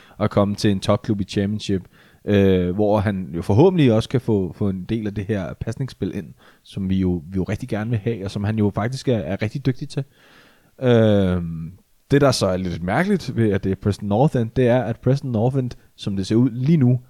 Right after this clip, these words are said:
har seks seniorkeepere i deres løn,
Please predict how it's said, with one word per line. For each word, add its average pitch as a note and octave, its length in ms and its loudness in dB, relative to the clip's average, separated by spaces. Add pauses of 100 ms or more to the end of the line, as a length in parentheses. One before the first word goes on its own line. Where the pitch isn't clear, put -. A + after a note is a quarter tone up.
har - 260 -6
seks - 500 -6
seniorkeepere A#2+ 1040 -4 (240)
i G#2+ 60 -6
deres E2 420 -8 (220)
løn, F#2+ 340 -2